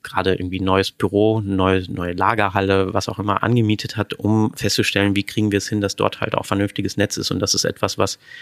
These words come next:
sehr häufig genutzt wird von Bürgerinnen und Bürgern, aber auch von Unternehmen, weil es gibt noch so viele,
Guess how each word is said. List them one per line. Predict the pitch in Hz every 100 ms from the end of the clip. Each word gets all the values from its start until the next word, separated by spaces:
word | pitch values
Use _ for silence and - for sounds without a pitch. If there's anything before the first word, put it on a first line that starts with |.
| - -
sehr | 98 90
häufig | 107 -
genutzt | - 104 120 -
wird | 107
von | - 95 92
Bürgerinnen | 104 110 104 98
und |
Bürgern, | 95 147 151
aber | 98 98
auch | 104
von | 107
Unternehmen, | 101 95 101 107 104 95
weil | 92 95 - - - - _ _ _
es | - -
gibt | -
noch | 101 101
so | 120
viele, | 120 - 110 110 107